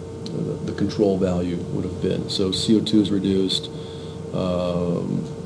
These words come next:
C O two P P M, and then I think somewhere down here, maybe not in this particular submission, I've got, um, the data on, um,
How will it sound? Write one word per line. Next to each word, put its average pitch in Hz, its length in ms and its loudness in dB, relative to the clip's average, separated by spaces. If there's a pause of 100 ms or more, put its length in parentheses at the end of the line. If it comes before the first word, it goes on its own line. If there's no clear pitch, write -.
(680)
C 117 320 8
O 101 60 8
two 104 400 4
P 107 160 4
P 101 240 4
M, 101 160 4
and 104 80 4
then 101 60 4
I 95 80 4
think - 260 2
somewhere 123 400 6
down 98 260 4
here, 98 400 4 (1400)
maybe 104 160 6
not 95 200 4
in 95 100 2
this 95 180 2
particular 95 720 2 (840)
submission, 107 720 8 (300)
I've 92 140 -4
got, 92 400 0
um, 82 520 -2 (1300)
the - 60 0
data 92 460 2
on, 87 400 -2 (560)
um, - 240 -8